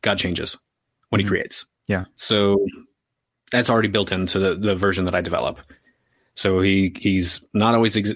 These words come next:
Speaker 1: uh, existing with the universe. Then he's like, "Hey, I wanna do some stuff," creates a universe, and now he's existing with the universe.
Speaker 2: Do you, do you parse out, um, well, first,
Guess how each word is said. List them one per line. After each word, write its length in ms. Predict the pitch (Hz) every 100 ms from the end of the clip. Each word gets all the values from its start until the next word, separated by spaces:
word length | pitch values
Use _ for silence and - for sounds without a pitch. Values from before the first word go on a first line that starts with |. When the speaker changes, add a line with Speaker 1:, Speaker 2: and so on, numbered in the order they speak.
| -
Speaker 1:
uh, 40 |
existing 460 | 101 98 92 104 104
with 100 | 98
the 60 | 101
universe. 580 | 131 131 127 - - - _ _ 98
Then 200 | 95 95
he's 160 | 92
like, 140 | 92 92
"Hey, 220 | 113 104
I 300 | - - 98
wanna 120 | 95
do 120 | 107
some 200 | - 110
stuff," 440 | - 113 104 - - _ _
creates 220 | - 98
a 40 | 98
universe, 380 | 98 95 92 95
and 80 |
now 80 | 92
he's 120 | 90
existing 300 | 87 90 -
with 80 | 90
the 60 | 90
universe. 360 | 87 - - - _ - - - - _ _
Speaker 2:
Do 100 | -
you, 220 | 175 214 -
do 100 | 165
you 60 | 208
parse 340 | - 165 -
out, 240 | 139 139 -
um, 420 | 127 120 110 110 - _ _ -
well, 120 | 160
first, 380 | - 190 147